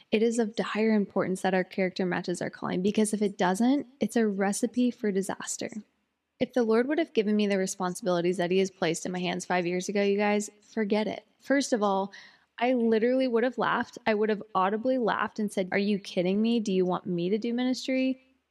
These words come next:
Ministry was never, <laughs> never in my five or my ten-year plan. It was never in my life plan, period. Which again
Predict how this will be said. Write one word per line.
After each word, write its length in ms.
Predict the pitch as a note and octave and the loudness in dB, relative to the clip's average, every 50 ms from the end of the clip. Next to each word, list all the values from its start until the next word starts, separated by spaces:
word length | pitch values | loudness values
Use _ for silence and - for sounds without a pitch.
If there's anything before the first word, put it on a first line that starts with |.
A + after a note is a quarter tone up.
| _ - | _ 0
Ministry 480 | G#3+ G#3+ A#3 C4+ D#4+ F#4 D#4+ - F#4+ F4+ | 2 2 4 4 4 2 0 0 0 0
was 240 | E4+ E4+ D4 A3+ | 2 2 2 2
never, 640 | A3 G#3+ G#3 G3+ G3 F#3+ F#3 F3+ - E3 - - - - - - _ _ _ _ _ | 2 2 2 2 2 2 0 0 -2 -4 -6 -6 -10 -12 -14 -16 _ _ _ _ _
<laughs> 380 | _ _ _ _ _ _ _ | _ _ _ _ _ _ _
never 720 | B3 G#3 G#3 G#3+ A3 A3+ A3+ A3 G#3+ F#3 F3+ F#3+ - - G#3+ - - - - - - - - _ _ | -2 0 2 2 2 4 4 2 2 0 -2 -4 -4 -6 -8 -10 -12 -16 -16 -16 -18 -20 -20 _ _
in 140 | A3 G#3+ G#3+ | 0 0 2
my 160 | G#3+ G#3 A3 | 2 2 0
five 240 | G#3+ - F#3+ F#3 F#3 | 0 0 0 2 2
or 100 | F#3+ F#3 | 0 0
my 140 | F#3 F#3 F#3 | 0 -2 -2
ten-year 340 | - - F3+ E3+ E3+ F3 F3 | -2 -4 -4 -2 -2 -4 -4
plan. 340 | - - - G2+ F#2+ - | -6 -6 -8 -8 -8 -6
It 120 | - - G#3 | -2 0 2
was 240 | F#3+ A3 A3+ G#3+ G3+ | 4 4 2 2 2
never 260 | A3 G#3 G#3 G#3 A#3+ | 0 0 0 0 0
in 140 | B3 B3+ B3+ | 0 0 0
my 140 | B3 A#3+ A3 | 0 0 0
life 280 | G#3 F#3+ F#3 G3 - _ | 0 0 0 -2 -4 _
plan, 280 | - G#3+ G3 F#3+ F#3+ | -4 -2 0 0 -2
period. 640 | F#3+ - - - D#4 D4 B3 G3 - G2+ - - - _ - - - - - _ _ | -2 -6 -8 -6 -2 -2 0 0 -2 -4 -6 -10 -16 _ -20 -20 -20 -20 -20 _ _
Which 180 | - C#4 C4 - | -4 -2 0 0
again 600 | D4+ A#3+ - C#4+ D4+ D#4 D4 C#4 C4 C4 C4+ | 0 2 2 2 2 2 2 2 2 2 2